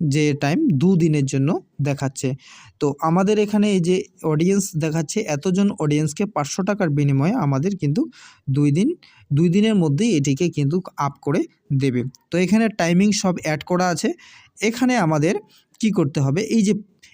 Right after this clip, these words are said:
এবার নিচে এসে কি দেখতেছি, পেমেন্ট মেথড। তো পে-, পেমেন্ট মেথডে কি আমরা কি করব, ক্লিক করে দেব। পেমেন্ট মেথডে ক্লিক করার পর আমাদের সামনে এরকম একটি ইন্টারফেস শো করছে। তো এখানে কিন্তু আমাদের কি করতে হবে,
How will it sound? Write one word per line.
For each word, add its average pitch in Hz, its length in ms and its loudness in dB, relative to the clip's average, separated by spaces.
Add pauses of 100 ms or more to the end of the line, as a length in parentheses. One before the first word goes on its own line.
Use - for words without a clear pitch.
(120)
এবার 175 240 2
নিচে 160 340 2
এসে 190 240 0
কি 180 180 0
দেখতেছি, 143 380 0 (200)
পেমেন্ট 226 500 0 (100)
মেথড। 143 420 -2 (580)
তো 160 280 0 (240)
পে-, 180 220 0
পেমেন্ট 254 380 4
মেথডে 208 400 0
কি 214 140 -4
আমরা 165 220 0
কি 156 180 -4
করব, 151 260 0 (360)
ক্লিক 180 220 2
করে 135 220 0
দেব। 127 300 -2 (400)
পেমেন্ট 240 300 2
মেথডে 226 340 0
ক্লিক 185 240 -2
করার 180 200 0
পর 196 160 -2
আমাদের 175 320 2
সামনে 214 460 2
এরকম 185 340 2
একটি 202 220 0
ইন্টারফেস 170 600 0 (100)
শো 160 240 0
করছে। 160 440 -2
তো 160 260 -2
এখানে 214 340 2
কিন্তু 220 240 0
আমাদের 160 460 0
কি 180 120 0
করতে 143 300 -2
হবে, 135 280 0